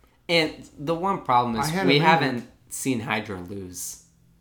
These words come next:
Speaker 2: No, and that is true.
Speaker 1: And that's the whole Quantum situation that came across. We thought
Speaker 2: Yep.
Speaker 1: highly of Quantum, and then we saw them lose twice, and it's like,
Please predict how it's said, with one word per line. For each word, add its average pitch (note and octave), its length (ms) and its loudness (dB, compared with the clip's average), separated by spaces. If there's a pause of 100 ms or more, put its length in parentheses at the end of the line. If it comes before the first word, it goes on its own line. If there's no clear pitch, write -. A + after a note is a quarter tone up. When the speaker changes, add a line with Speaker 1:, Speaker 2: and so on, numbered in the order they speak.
(420)
Speaker 2:
No, F#3 340 2
and G3 120 2
that G#3+ 160 2
is F#3+ 220 4
true. B2 360 -4
Speaker 1:
And C#3+ 140 0
that's D3 360 -2
the D3+ 120 0
whole C#3 200 -2
Quantum A#2+ 460 -2
situation C3+ 720 -6
that B2 120 -8
came B2+ 200 -6
across. B2 460 -4
We B2+ 140 -4
thought A#2+ 280 0
Speaker 2:
Yep. A#3+ 80 4
Speaker 1:
highly A#2+ 360 0
of A#2+ 60 -4
Quantum, B2 480 -4
and A2 180 -8
then G#2 100 -6
we G#2 80 -8
saw A2 240 -4
them G2+ 220 -8
lose G2+ 360 -8
twice, A#2 420 -8
and G#2+ 80 -10
it's - 160 -12
like, G2 200 -14